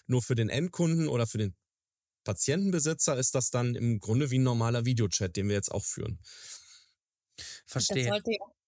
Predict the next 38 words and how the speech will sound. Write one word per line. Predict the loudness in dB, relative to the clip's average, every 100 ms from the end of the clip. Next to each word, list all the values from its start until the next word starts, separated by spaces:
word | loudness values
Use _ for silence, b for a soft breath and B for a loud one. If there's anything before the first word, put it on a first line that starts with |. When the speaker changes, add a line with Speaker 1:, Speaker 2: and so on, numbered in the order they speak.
| _ _
Speaker 3:
vereinbar | -4 -2 0 0
sein | 0 0
mit | 0
dieser | 0 0
Idee | 0 0 0
der | 0 0
Tierarzt | 0 0 0
für | 0
die | 0
Hosentasche, | 0 -2 -2 -2 -2 2
möglichst | 2 0 0 -2
einfach | 0 0 0 -2
und | -2 -2
schnell, | 2 2 2
Speaker 2:
Ja. | 2
Speaker 3:
weil | 0 0
wenn | 0
man | 0 -2
den | -2
Notfall | -2 -2 -2 -2 -2
hat, | -2 0
dann | 0
hat | -2 -2
man | 0
ja, | 2 0
ist | 0
man | 0 -2
auch |
emotional | -2 -2 0 0 2 2
involviert | 0 0 0 0 0 0
und | -2 -4
hat, | -6 -6
äh, | -4 -2
dann | -2 -4
erschreckt | -2 -2 0 -2 0
sich | 0 2 2
und | 0 0
dann | 0 0